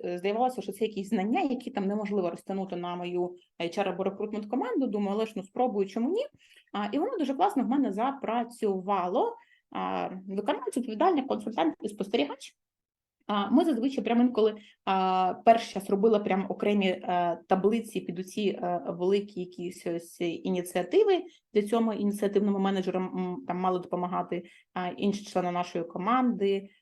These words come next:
Е, тому, якщо я, е, head of H R department, я не є responsible за всі таски в рамках нашої роботи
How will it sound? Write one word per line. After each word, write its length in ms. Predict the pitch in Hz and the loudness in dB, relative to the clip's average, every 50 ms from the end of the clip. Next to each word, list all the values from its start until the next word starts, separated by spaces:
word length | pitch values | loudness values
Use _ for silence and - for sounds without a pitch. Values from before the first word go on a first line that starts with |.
| _ - - | _ -8 -6
Е, 460 | 180 180 180 180 180 180 - - - - | -4 -2 -2 -2 -2 -4 -4 -6 -10 -6
тому, 180 | - 185 220 226 - | -2 0 0 2 2
якщо 240 | 202 202 202 - 247 | 2 2 4 4 4
я, 240 | 240 226 214 202 208 | 6 6 4 4 4
е, 320 | 190 185 185 190 190 - 208 | 2 2 2 0 0 -2 0
head 80 | 196 | 0
of 40 | 196 | 2
H 240 | 196 196 196 - - | 2 0 0 0 -4
R 120 | 202 202 | -2 -2
department, 460 | 190 196 196 262 330 330 - 262 240 - | -2 0 0 0 0 4 4 2 2 2
я 260 | - 190 196 214 220 | 0 -2 0 2 2
не 100 | 220 214 | 2 2
є 200 | 208 220 262 262 | 2 4 4 4
responsible 640 | 254 226 - - - 233 240 240 240 - 202 208 208 | 2 0 -4 -2 2 4 4 4 4 2 0 0 2
за 100 | 202 214 | 2 2
всі 200 | 208 214 - 208 | 0 0 -6 -4
таски 360 | - 226 240 269 - - 240 | 0 0 0 0 0 0 0
в 60 | 208 208 | 2 2
рамках 380 | 220 226 220 - 214 208 - | 2 0 0 0 -2 -2 0
нашої 420 | 208 190 208 233 233 - - 226 214 | -2 -2 -2 -2 -4 0 2 2 2
роботи 320 | 208 202 220 220 220 214 | 2 2 2 0 0 -2